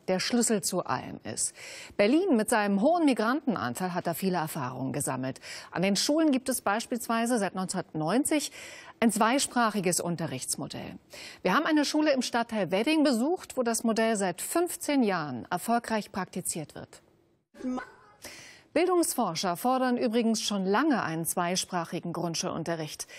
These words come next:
Zweitausendzehn hatte aber gerade mal ein Prozent der Lehrer einen Migrationshintergrund.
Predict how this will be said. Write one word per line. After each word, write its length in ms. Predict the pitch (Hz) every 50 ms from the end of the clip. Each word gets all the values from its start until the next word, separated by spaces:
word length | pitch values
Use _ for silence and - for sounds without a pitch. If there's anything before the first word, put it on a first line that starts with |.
| - - - - - - -
Zweitausendzehn 960 | - 214 202 - 208 196 156 190 180 - - - - 226 240 269 277 247 208
hatte 220 | 220 208 - -
aber 140 | - 190 202
gerade 340 | - 190 175 185 185 185 180
mal 220 | 170 165 165 - - _
ein 240 | - 254 311 349 349
Prozent 560 | - - 294 285 - - - 262 240 202 -
der 100 | 165 139
Lehrer 380 | - - - - - 214 220 220
einen 300 | - 208 214 220 220 214
Migrationshintergrund. 1160 | 214 - 214 208 - - 208 175 160 151 - 156 151 156 156 - - - - - - -